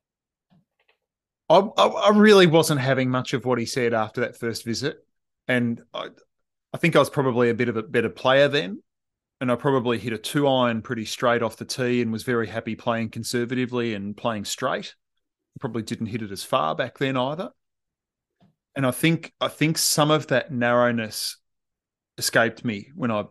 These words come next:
I first went, because the most recent visit, I thought, "Oh, maybe these guys were a bit handcuffed in terms of how much vegetation they could remove from this site." And you would have, in preparing for this episode, I,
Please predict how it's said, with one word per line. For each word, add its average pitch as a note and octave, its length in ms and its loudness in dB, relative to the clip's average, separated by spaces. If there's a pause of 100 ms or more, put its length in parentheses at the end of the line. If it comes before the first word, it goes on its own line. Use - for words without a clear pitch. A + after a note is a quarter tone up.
(160)
I A#2 80 -4
first - 340 -6
went, A2 220 -6
because A#2+ 260 -6
the A#2+ 60 -2
most A#2 300 2
recent C#3 340 2
visit, G#2 460 -6 (1500)
I A#2+ 60 -10
thought, A2+ 240 -6
"Oh, A#2 360 -4 (380)
maybe D3 280 4
these A2+ 200 4
guys A#2 320 4
were A2+ 180 2
a G#2+ 80 -4 (360)
bit D3 160 -2
handcuffed C3 520 0
in A#2 120 0
terms A2+ 240 -2
of G#2+ 80 -6
how B2+ 160 0
much A#2 200 0
vegetation A2 600 -2
they G#2 100 -2
could G#2+ 160 -4
remove A2 380 0
from G#2 160 -6
this F#2+ 160 -8
site." - 400 -6 (1400)
And B2+ 160 2
you C#3 120 6
would C#3 100 6
have, A2 260 0 (1200)
in D#3 140 0
preparing C#3+ 440 4
for B2+ 120 -6
this A#2 160 -4
episode, A2+ 500 -4
I, G#2 120 -4